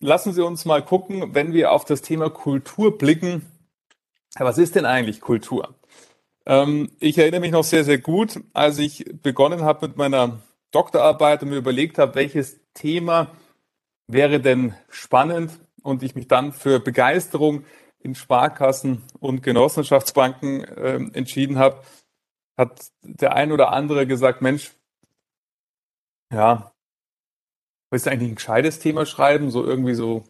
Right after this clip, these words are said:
Risikocontrolling oder, äh, Barwertsteuerung oder irgendwie so,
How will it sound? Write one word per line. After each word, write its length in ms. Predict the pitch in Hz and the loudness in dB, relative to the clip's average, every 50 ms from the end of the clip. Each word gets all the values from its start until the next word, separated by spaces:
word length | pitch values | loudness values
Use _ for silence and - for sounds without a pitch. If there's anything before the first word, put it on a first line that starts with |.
| _ _ | _ _
Risikocontrolling 1080 | - 117 139 147 147 143 127 131 127 - 139 127 - 120 120 127 131 123 123 127 123 120 | 0 2 2 2 2 2 0 -2 -2 -2 -6 -6 -2 0 0 2 2 2 0 0 -2 -4
oder, 400 | 123 117 110 104 113 113 110 110 - - - - - - - - - - | -2 2 4 6 6 6 6 4 0 -6 -14 -14 -14 -16 -18 -14 0 4
äh, 260 | 127 123 123 120 - - - - - - - - - - - - | 4 6 6 6 4 2 -2 -4 -6 -8 -10 -10 -10 -8 -8 -6
Barwertsteuerung 960 | - 123 113 127 139 151 139 131 - - - 131 127 131 131 123 123 120 127 | -2 2 2 4 4 4 4 2 2 0 2 4 4 4 4 4 2 0 -2
oder 140 | 123 120 117 | -4 -4 -2
irgendwie 320 | 117 131 135 131 127 113 | -2 -2 -2 -2 -4 -4
so, 340 | 101 113 120 127 143 143 | -2 -2 0 0 0 -2